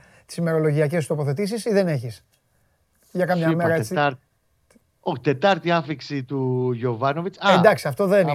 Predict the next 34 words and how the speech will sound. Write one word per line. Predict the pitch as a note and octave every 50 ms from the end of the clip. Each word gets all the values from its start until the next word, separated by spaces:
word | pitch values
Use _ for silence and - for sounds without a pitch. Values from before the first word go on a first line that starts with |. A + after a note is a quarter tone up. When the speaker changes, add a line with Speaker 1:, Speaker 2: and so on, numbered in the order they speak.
| C3+ C3+
Speaker 1:
είναι. | B2+
Speaker 2:
θες, | B2 D3+ D3+ D3 - -
άμα | C#3 C#3+ C#3+ C#3 C3
θες, | B2+ D3 D#3 D3+ -
περίμενε, | D#3 D3+ C#3+ C3+ A#2+ A2 G#2+
Speaker 1:
Αυτά | - A3+ A#3
τα | - D4
Speaker 2:
περίμενε. | A#3+ B3 B3+ B3+ D4+
Speaker 1:
δύσκολα, | B3 - - F3+ D#3 D3+ C#3
τα | E3+ A3
δύσκολα. | A#3+ D#4 C4 - - F#3 E3 D3 C3+ B2
Δεν | F3 C4+
πειράζει, | B3 D4 C#4+ B3+ A3+ G3+ D#3+ C#3 D#3
Speaker 2:
Ε, |
Speaker 1:
ας | E3+ F3 G#3+
μην | B3+ C4+ A3
βγει. | G#3 A3 D#3 B2
Speaker 2:
πιστεύω, | A2 - - _ _ _ D3+ D3 D3 D3 D3 C3+ B2+ B2+ C#3+ C3 A#2 A#2+
πι-, | - D3 C#3+
όχι, | E3 G#3+ A#3 A3 - F#3+ F3
πιστεύω | E3 - D3+ C3+ - - F#3 G3+ G3+ G#3+
και | G#3+ A3+ A3+
ρεπορταζιακά | G3+ F3 G3 E3+ F#3+ F3 D#3 F3 F3 E3+ - G#3+ G3+
δηλαδή. | D#3 C3+ A#2 A2 G2 G#2
Αυτό | G2+ - - C3
Speaker 1:
Ναι. | F#3 G3 G3 E3+ C#3 C3+ C3+
Speaker 2:
θα | B2 B2
αρχίσει | C3 B2+ D3+ D#3+ - -
να | D3+ C3+
τρέχει | - E3 F3 D#3+ -
το | - B2
θέμα. | - B2 A#2 A2+ B2 D3 D#3 - _ -
Speaker 1:
Ναι. | D#3+ D3+ F3 G3 A3 - _ _ _ _ -
Speaker 2:
Ε, | - D3 D3+ D3+